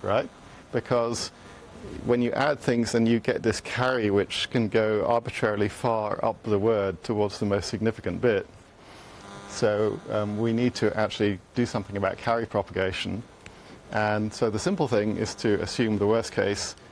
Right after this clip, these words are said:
that the carry is gonna come all the way along the word upwards. And this is my most significant bits here. Th-, they're for, here for you.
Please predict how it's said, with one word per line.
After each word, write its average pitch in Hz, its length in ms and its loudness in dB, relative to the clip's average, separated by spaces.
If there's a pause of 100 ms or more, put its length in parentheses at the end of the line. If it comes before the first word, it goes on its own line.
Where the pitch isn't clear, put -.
(160)
that 107 220 2
the 110 60 -6
carry 113 380 0
is 101 100 0
gonna 107 180 0
come 107 300 -2
all 127 180 2
the 123 60 0
way 110 340 2
along 113 340 2
the 107 60 2
word 101 440 2 (1200)
upwards. - 540 -4
And 107 100 -4
this 104 140 -2
is 104 120 -2
my 95 180 0
most 101 260 0
significant 104 480 0
bits - 280 -2
here. 104 240 0 (1160)
Th-, 98 180 -2
they're 104 200 2
for, - 180 0
here 117 240 2
for 107 140 0
you. 95 200 2